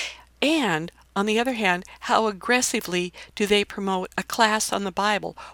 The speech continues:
or a Bible study? Or <laughs> how often does your church even offer these things? We need to look at ourselves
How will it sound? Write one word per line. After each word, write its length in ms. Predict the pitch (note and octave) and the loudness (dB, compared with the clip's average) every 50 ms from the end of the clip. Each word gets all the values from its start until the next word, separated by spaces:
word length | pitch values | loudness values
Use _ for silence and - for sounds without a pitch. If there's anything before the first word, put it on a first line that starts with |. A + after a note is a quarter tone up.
| - _ | -12 _
or 200 | G3+ G3 G#3+ A3 | -2 0 0 0
a 40 | G#3 | 0
Bible 380 | G3 A3 G#3+ G#3+ G#3+ G#3+ A3 | 2 2 2 2 2 2 0
study? 640 | G#3+ - - - - A#3 A#3+ - - - - - - - - - - - - - | -2 -2 -2 0 2 2 2 2 0 -2 -4 -6 -12 -16 -14 -12 -12 -12 -4 2
Or 460 | - A3+ A3+ A3+ A#3 - - - - - - | 6 6 6 6 6 8 8 8 8 8 4
<laughs> 160 | - - - | -8 -10 -8
how 260 | - - - E4+ D#4 | -2 0 0 4 6
often 320 | E4+ E4+ E4+ - - E4 C#4+ | 6 6 6 6 2 2 2
does 200 | D4 D#4+ C#4+ - | 2 2 2 2
your 120 | C#4+ C#4 | 0 0
church 400 | - - - C#4+ C4+ C4+ - - - | 0 0 2 2 2 0 -2 -4 0
even 340 | - C4 C#4 B3+ C4+ B3+ - - - | 0 2 2 2 2 0 -2 -4 -6
offer 420 | - G3+ G3+ A#3+ C4+ C4 - G#3 F3+ | -4 -2 0 0 0 0 0 0 0
these 380 | E3 F3+ E3+ D3 D#3 E3 - | 0 -2 -4 -2 0 0 0
things? 580 | - - F3+ E3 D#3 - - - - - - - - - - - - - - - | 0 0 -2 -2 -2 -4 -8 -10 -12 -12 -12 -12 -14 -16 -16 -14 -14 -14 -14 -14
We 320 | - G#3 G3+ C#4 D4+ D4+ D4+ | -10 -2 2 4 4 4 4
need 320 | D4 C4+ B3 A#3 A#3 A3 - | 4 2 2 2 0 0 -2
to 120 | - A3 | -4 -2
look 240 | G3+ G#3 G#3+ - - | -2 -2 -2 -2 -2
at 80 | G#3 | 0
ourselves 720 | G3 F#3 F#3 F#3+ - - - C4 B3+ A#3 G3 F3 E3+ - | 0 2 2 4 4 4 4 4 2 2 2 0 -2 -4